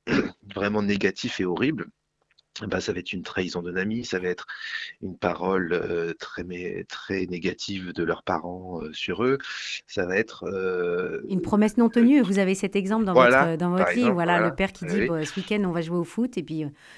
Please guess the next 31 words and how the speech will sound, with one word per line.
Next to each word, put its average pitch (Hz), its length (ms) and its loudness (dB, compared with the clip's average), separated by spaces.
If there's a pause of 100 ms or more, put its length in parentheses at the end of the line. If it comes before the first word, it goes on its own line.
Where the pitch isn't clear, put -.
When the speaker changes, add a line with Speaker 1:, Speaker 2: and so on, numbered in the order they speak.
(140)
Speaker 2:
et 147 40 -12
puis 143 80 -4
en 160 60 0
fait, 202 160 -2
ça 175 100 2
n'arrive 160 220 2
jamais. 180 480 2
Speaker 1:
Voilà. 98 560 4
Speaker 2:
Hmm. 185 380 0
Speaker 1:
Et 90 60 -2
ben 87 140 2
voilà. 82 260 -2
Et 107 80 -2
ça 95 200 4
touche - 380 -4
aussi 123 380 2
à 117 60 6
la 107 60 4
relation. 101 400 -2
C'est-à-dire 95 420 -4
que - 80 -14
les 90 80 -4
plus 95 200 -8
grands 104 400 0
moments 98 300 -2
de 90 60 -8
bonheur, 92 380 -4
c'est - 320 -2
la 98 100 0
relation, 92 440 -2
les, 104 140 -2